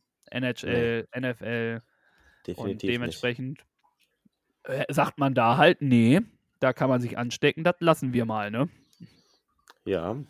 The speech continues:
Speaker 2: und jetzt wird gemeinsam philosophiert und überlegt, wie oder wann man, sag ich mal, sich wieder für Spieltage treffen kann. Ja.
Speaker 1: Ja.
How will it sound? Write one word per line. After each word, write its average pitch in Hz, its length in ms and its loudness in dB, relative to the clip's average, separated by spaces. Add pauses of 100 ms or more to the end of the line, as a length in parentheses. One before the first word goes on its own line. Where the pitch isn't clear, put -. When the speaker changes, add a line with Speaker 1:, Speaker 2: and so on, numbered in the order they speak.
(200)
Speaker 2:
und 107 180 0
jetzt - 440 -4
wird 110 340 -2
gemeinsam 107 800 2
philosophiert 113 640 2
und 101 100 0
überlegt, 101 460 2 (480)
wie 110 440 -2
oder 98 260 2
wann 95 160 2
man, 95 360 -2 (280)
sag 90 240 -4
ich - 140 -10
mal, 87 140 -2
sich 87 220 -10
wieder 87 320 -2 (340)
für - 120 -2
Spieltage 101 520 4
treffen 90 380 -4
kann. 82 340 -14 (420)
Ja. 104 340 0 (800)
Speaker 1:
Ja. 202 140 -14